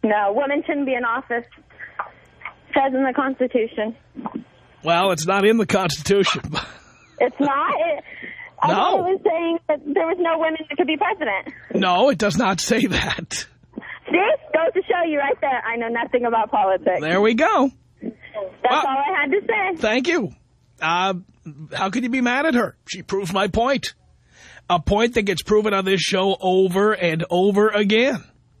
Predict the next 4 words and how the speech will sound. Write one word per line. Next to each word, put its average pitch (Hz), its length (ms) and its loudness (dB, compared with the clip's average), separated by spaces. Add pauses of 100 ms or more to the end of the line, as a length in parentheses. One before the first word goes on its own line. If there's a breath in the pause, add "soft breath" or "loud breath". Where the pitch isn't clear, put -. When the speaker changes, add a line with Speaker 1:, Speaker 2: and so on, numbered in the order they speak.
(1200 loud breath)
Speaker 2:
One 208 200 0
eight 208 160 4
hundred 226 320 0
five 202 480 2